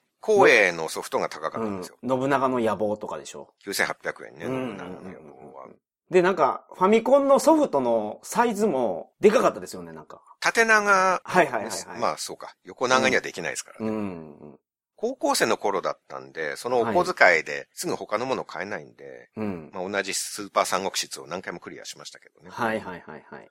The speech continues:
Speaker 1: それで中国の武将の名前二百人くらい覚えましたね。
Speaker 2: うん、ふんふんふんふん。
Speaker 1: まあ、それはただ、三国志は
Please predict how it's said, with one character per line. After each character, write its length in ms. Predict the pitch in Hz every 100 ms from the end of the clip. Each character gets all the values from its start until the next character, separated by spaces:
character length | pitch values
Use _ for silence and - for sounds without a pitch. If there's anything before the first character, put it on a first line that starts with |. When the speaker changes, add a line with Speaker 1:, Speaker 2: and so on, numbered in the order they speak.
| _
Speaker 1:
そ 180 | - 107
れ 80 | 101
で 140 | 104
中 160 | - 135
国 300 | 120 - 80
の 60 |
武 140 | - 90
将 240 | 110 107
の 100 | 101
名 140 | 98
前 440 | 95 92 87 85 78
二 100 | 85
百 220 | 113 123
人 120 | 113
く 100 | 107
ら 60 | 67
い 40 |
覚 180 | 69 71
え 20 |
ま 140 | 73 -
し 20 |
た 80 | 123
ね。 60 |
Speaker 2:
う 20 |
ん、 40 | 135
ふ 60 |
ん 280 | 131 131 120
ふ 60 | 113
ん 200 | 104 90
ふ 320 | 92 80 80
ん 160 | 69 -
ふ 80 | -
ん。 160 | - _ -
Speaker 1:
ま 80 |
あ、 20 | 127
そ 140 | 220
れ 80 | 277
は 160 | 269
た 160 | - 233
だ、 240 | 170 92 -
三 360 | - 247 311 302
国 120 | 320 -
志 180 | -
は 480 | 123 113 104 82 67